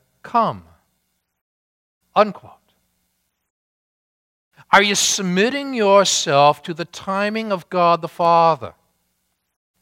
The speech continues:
Or do you find yourself wanting to rush God into something that is not yet prepared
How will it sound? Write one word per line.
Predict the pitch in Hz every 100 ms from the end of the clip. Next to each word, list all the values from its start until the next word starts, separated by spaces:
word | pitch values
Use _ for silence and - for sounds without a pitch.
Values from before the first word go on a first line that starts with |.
| _ _ _ _ _ _ _ _ _ _ _ _ _ -
Or |
do | 170
you | 185
find | - 202 226
yourself | 226 - 214 196
wanting | 180 180 180
to | 151
rush | 131 127 151 170 - -
God | 156 147 143 135 95 - _ _ _ _ _ _ _ _ _ _ _ _ _ _ _ _ _ -
into | 160
something | 156 - 190 190 202 190
that | 165 156
is | 147 -
not | 160 170 143
yet | 151 -
prepared | 190 - 196 220 254 160 92